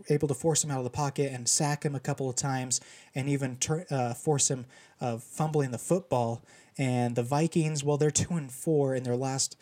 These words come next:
six playoff games, but they're, those two wins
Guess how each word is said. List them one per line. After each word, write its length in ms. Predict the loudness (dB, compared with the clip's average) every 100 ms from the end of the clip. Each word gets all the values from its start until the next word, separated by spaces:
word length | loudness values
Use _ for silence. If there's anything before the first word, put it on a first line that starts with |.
| _
six 440 | 0 2 2 2 -2
playoff 460 | 0 2 0 0
games, 340 | 0 0 -2 -4 -8 -10 -6
but 120 | 0
they're, 160 | 0
those 280 | 2 2 2
two 240 | 4 6 6
wins 680 | 6 4 4 2 0 -2